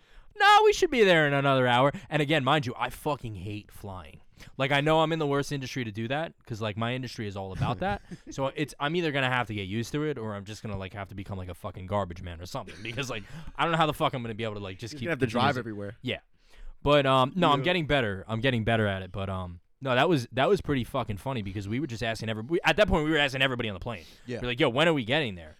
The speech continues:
Speaker 2: Bro, I think at one point I looked out the window and asked the seagull, like, "Bro, like, do you know
Speaker 1: <laughs>
Speaker 2: at what point this plane is
Speaker 1: It's
Speaker 2: supposed
Speaker 1: like
Speaker 2: to,
Speaker 1: a
Speaker 2: like,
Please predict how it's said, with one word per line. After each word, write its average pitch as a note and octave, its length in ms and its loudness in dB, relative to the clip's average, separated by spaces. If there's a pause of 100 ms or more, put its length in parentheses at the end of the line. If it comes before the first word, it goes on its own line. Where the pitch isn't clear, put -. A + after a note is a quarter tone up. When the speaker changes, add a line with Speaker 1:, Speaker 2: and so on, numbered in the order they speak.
Speaker 2:
Bro, A2 120 -8
I A2+ 40 -6
think D3 140 -10
at B2 80 -6
one B2+ 140 -6
point A#2 180 -10
I G#2+ 40 -14
looked A2 180 -10
out G#2+ 120 -10
the G2+ 80 -14
window G#2 260 -12
and F2 80 -20
asked G2 200 -12
the F2+ 60 -20
seagull, G#2 320 -12
like, F2+ 160 -16
"Bro, F#2+ 260 -16
like, F2 240 -20
do G#2+ 80 -20
you D3+ 120 -16
know C#3+ 260 -12
Speaker 1:
<laughs> - 500 -6
Speaker 2:
at G#2 160 -12
what G#2+ 240 -12
point G#2+ 340 -12
this G2+ 140 -14
plane G#2+ 240 -14
is F#2+ 40 -14
Speaker 1:
It's - 80 -16
Speaker 2:
supposed G2+ 220 -12
Speaker 1:
like G4+ 160 -10
Speaker 2:
to, E4+ 60 -4
Speaker 1:
a - 40 -4
Speaker 2:
like, - 140 -10